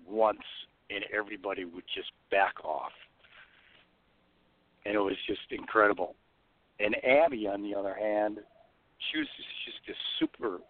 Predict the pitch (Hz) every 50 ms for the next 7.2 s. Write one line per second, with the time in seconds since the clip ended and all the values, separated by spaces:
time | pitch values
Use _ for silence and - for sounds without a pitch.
0 | _ - 92 95 98 98 101 104 104 104 101 92 - - 95 95 92 98 101 101
1 | 101 101 104 104 101 101 101 98 - _ _ - - - - - - _ - -
2 | - - - 170 - - 135 - - 123 120 113 101 98 107 110 107 101 87 95
3 | 87 - - - _ _ - - _ _ _ _ - - _ _ - _ _ _
4 | _ _ _ _ _ _ _ _ - - - - - - - - - - - -
5 | 262 _ _ _ _ _ _ _ _ _ _ _ _ _ _ _ _ - - 104
6 | 101 107 101 101 101 - - - 165 135 110 - - - 117 107 104 95 95 87
7 | 87 87 87 98 -